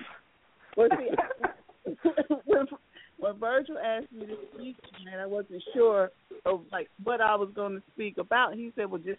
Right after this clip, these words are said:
speak about everything." So I said, "Okay, I'm gonna speak about a little bit of everything." See, in, in Saint Augustine, it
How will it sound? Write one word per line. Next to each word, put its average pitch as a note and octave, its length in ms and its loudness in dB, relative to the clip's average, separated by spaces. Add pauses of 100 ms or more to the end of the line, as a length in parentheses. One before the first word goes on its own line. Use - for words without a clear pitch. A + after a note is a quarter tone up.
(100)
speak G3 200 0
about F#3+ 300 4
everything." G#3 600 0 (1160)
So C4 340 8 (420)
I C4+ 220 4
said, C4 120 4
"Okay, C#4 340 2
I'm A3+ 220 -4
gonna - 20 -20 (140)
speak C4+ 240 -8
about A3+ 240 0
a A3 120 -8
little G#3+ 180 -10
bit G#3+ 140 -2
of - 80 -6
everything." F#3 680 0 (960)
See, B3 280 0 (380)
in, G#3+ 300 -4 (220)
in G#3+ 100 -12 (100)
Saint C#4+ 160 0
Augustine, B3+ 840 2 (1800)
it A4 140 2